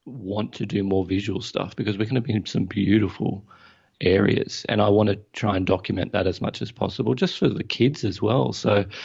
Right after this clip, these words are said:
yeah, I, I wanna try and do a lot more visual, um, things, and, um, I'm not gonna go into any more about what that looks like 'cause I haven't quite worked it out, but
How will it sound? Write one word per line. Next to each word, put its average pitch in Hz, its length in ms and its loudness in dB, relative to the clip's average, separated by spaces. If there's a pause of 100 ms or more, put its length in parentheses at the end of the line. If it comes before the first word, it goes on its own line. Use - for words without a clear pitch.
(180)
yeah, 127 240 4
I, 113 220 0
I 135 40 2
wanna 139 200 0
try 139 160 -6
and 107 100 -4
do 104 120 -6
a - 20 -4
lot 104 180 -4
more 92 160 -6
visual, 92 600 -10 (500)
um, 87 580 -6 (120)
things, 85 580 -2
and, 90 360 -2
um, 90 300 -2
I'm 101 120 0
not 95 100 4
gonna 92 140 0
go 95 160 4
into 98 200 2
any 98 140 2
more 95 220 4
about 95 200 2
what - 200 0
that - 120 0
looks 107 240 -2
like 107 160 -2
'cause 101 120 -6
I - 20 -2
haven't 98 180 -6
quite - 220 -4
worked - 260 -4
it 95 80 0
out, 95 300 0
but 101 160 -2